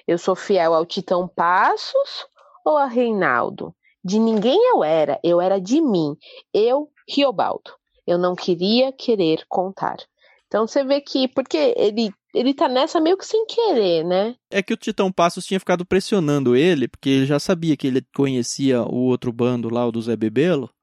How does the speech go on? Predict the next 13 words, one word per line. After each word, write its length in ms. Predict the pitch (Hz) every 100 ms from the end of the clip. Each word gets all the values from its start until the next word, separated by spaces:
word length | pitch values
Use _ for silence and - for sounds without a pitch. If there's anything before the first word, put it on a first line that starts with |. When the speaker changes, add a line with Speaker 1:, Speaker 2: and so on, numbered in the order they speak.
| _
Speaker 1:
Isso. 380 | 190 208 190 175
Speaker 2:
E 180 | 135 131 135
ele 140 | 135
tava 260 | 156 139 147
querendo 720 | 170 160 156 156 175 180 202
informações 840 | 202 202 233 302 - 208 180 165 -
pra 100 | 123
tentar 760 | 127 123 123 127 139 180 208
se 120 | -
precaver 800 | - 202 - 233 160 131 160 160
e 80 | 120
tal, 380 | - 123 143 135
né? 160 | 131